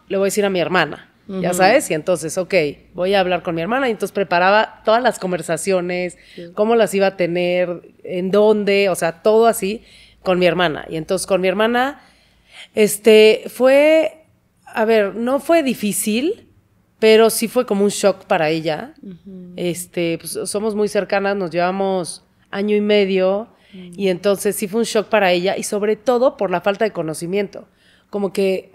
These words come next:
Speaker 1: mi hermana, cuando yo salí del closet, eh, yo creo que tenía yo como veintidós, veintitrés años, ella veinticuatro,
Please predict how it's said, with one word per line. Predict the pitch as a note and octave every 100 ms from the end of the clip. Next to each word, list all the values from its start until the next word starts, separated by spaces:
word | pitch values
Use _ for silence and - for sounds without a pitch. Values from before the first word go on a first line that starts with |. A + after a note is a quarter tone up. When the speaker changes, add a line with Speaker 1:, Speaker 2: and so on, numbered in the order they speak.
| G3+
Speaker 1:
mi | G3+
hermana, | F#3 A3 A3+ A#3
cuando | G3+ F#3
yo | G3+
salí | A#3 A#3
del | A3 G3
closet, | G3+ F#3+ F3 E3 F#3 - _ _ _ _ _
eh, | F3+ F3+ F3
yo | E3+
creo | G3 A3
que | G#3
tenía | F3+ E3 F3+ F#3 F3+ F3 E3
yo | E3 F3 E3+
como | G3 F#3 D#3+
veintidós, | D#3 D3 D#3+ F3 F3+
veintitrés | E3+ E3+ E3 E3+ E3+ E3+
años, | D#3+ D3+
ella | D#3 E3
veinticuatro, | D#3+ D3+ D3+ F3+ E3+ D3 D3+ G#3+